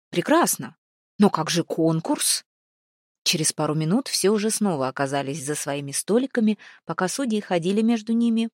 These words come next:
пробовали и делали пометки в блокнотах о своём неоспоримом решении. Когда подошла очередь Вирджинии, у судей поднялись брови. Почти сорок лет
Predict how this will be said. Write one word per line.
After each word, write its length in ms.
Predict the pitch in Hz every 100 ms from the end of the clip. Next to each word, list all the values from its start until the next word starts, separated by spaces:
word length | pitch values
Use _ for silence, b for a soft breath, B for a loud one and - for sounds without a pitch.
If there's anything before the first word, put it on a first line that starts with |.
| _
пробовали 600 | 143 139 151 170 226 277 _ _ _ -
и 160 | 320
делали 380 | 240 240 247 233
пометки 520 | 226 202 175 190 -
в 100 | 170
блокнотах 600 | 143 147 - 175 220 196 -
о 60 | 156
своём 380 | 135 143 165
неоспоримом 680 | 170 143 - 147 147 151 151
решении. 680 | 151 156 - 127 - - 151 _ _ _ _ _ _ _ _ _ _ _
Когда 260 | 156 175
подошла 440 | 277 240 240 - 254
очередь 400 | 254 - 233 -
Вирджинии, 640 | 226 202 277 359 247 151 b b b b _ _
у 240 | 160 147 131
судей 640 | - 156 131 135 135 208
поднялись 600 | - 196 180 151 131 147
брови. 500 | 151 - 262 151 117 - _ _ _
Почти 340 | 156 - 147
сорок 460 | - 160 180 196 170
лет 420 | 143 131 -